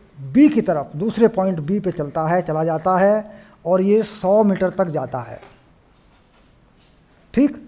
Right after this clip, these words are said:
कहता है फिर मिला के देखता है ऐसे।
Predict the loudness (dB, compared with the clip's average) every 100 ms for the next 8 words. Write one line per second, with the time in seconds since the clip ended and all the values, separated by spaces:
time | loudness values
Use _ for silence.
0 | -20 _ -20 _ 2 6 6 4 2 4
1 | 6 6 6 6 4 0 -2 -2 -2 -2
2 | -10 -16 -20 -20 _ _ _ _ _ _
3 | _ _ _ _ _ _ _ _ _ _
4 | _ _ _ -20 -4 -4 -2 -8